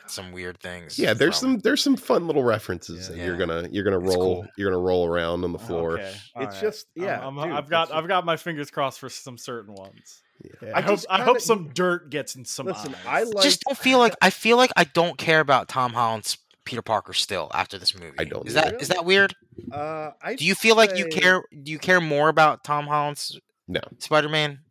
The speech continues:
Speaker 3: I
Speaker 1: or
Speaker 3: do.
Speaker 1: no?
Speaker 3: I do, personally, yes.
Speaker 2: I
Speaker 1: I don't
Speaker 2: mean,
Speaker 1: know, man.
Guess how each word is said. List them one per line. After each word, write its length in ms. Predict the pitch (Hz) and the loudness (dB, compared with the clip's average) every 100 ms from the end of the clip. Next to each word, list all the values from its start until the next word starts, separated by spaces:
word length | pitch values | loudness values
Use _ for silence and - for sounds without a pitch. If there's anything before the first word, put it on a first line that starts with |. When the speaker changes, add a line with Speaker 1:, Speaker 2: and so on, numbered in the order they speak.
| _ | _
Speaker 3:
I 80 | 392 311 | -18 -12
Speaker 1:
or 80 | 120 | -6
Speaker 3:
do. 60 | 117 | -2
Speaker 1:
no? 220 | 101 82 - _ _ | -2 -2 -10 _ _
Speaker 3:
I 80 | 220 | -12
do, 400 | 202 101 95 117 _ _ | -12 -14 -16 -18 _ _
personally, 520 | - 135 - 90 95 127 | -12 -10 -12 -20 -20 -20
yes. 440 | 104 95 98 _ _ _ _ _ _ _ _ _ _ _ _ _ _ _ - | -20 -20 -20 _ _ _ _ _ _ _ _ _ _ _ _ _ _ _ -2
Speaker 2:
I 40 | |
Speaker 1:
I 40 | 107 | 2
don't 80 | 120 | 4
Speaker 2:
mean, 160 | 117 | 4
Speaker 1:
know, 140 | 127 107 | 2 -2
man. 280 | 98 98 | -4 -6